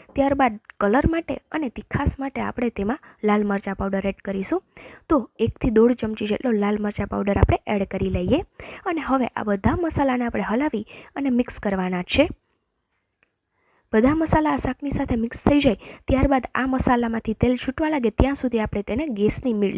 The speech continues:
low to medium flame પર સોતે થવા દઈશું શાકને. અહીં આપણે જ્યારે પણ આ શાક બનાવીએ ત્યારે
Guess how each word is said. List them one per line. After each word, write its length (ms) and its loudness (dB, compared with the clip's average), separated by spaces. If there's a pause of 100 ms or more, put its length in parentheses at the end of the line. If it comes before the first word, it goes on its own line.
low 140 8 (100)
to 200 2
medium 340 0
flame 180 -4
પર 160 -4
સોતે 340 -2
થવા 260 -2
દઈશું 320 0
શાકને. 440 -2 (1000)
અહીં 220 -2
આપણે 220 -2
જ્યારે 340 2
પણ 180 -6 (100)
આ 100 -6
શાક 240 -2
બનાવીએ 480 0 (300)
ત્યારે 240 0